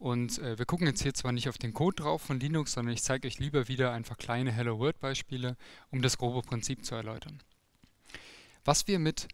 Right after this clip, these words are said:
sogenannten Präprozessoren machen können, ist, dass wir eine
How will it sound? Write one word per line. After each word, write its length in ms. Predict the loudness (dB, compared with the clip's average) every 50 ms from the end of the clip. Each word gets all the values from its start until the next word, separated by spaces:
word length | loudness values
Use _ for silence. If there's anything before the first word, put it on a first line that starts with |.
| _ _
sogenannten 560 | -2 0 2 4 4 4 4 2 0 -4 -6 -4
Präprozessoren 1080 | -2 0 2 4 4 2 2 -2 -4 -4 -2 -2 -2 -4 -4 -2 -2 -2 -2 -2 -2 0
machen 300 | -2 -2 -2 -4 -6 -8
können, 440 | -6 -4 -4 -2 -2 -2 -4 -6 -8 -12 -18 -20 -20 -20 _ -6
ist, 400 | -2 0 0 0 0 0 -2 -6 -10 -16 -14 -6
dass 220 | -2 -2 -2 0 0
wir 240 | 0 0 0 0 0
eine 420 | -2 0 0 0 0 0 -2 -4